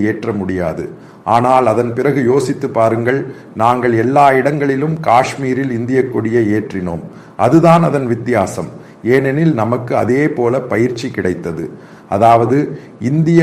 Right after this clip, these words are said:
பாதுகாப்பு அதிகாரிகள் போலவே உளவுத்துறை அதிகாரிகளும் நன்றாக பயிற்சி பெற்றுள்ளனர்.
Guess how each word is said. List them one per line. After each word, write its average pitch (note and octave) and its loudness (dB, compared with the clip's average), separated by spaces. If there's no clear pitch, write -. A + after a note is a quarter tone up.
பாதுகாப்பு C3+ 2
அதிகாரிகள் B2 2
போலவே A#2+ 0
உளவுத்துறை D#3+ 2
அதிகாரிகளும் A#2+ 0
நன்றாக B2 -2
பயிற்சி A2 -4
பெற்றுள்ளனர். F#2+ -6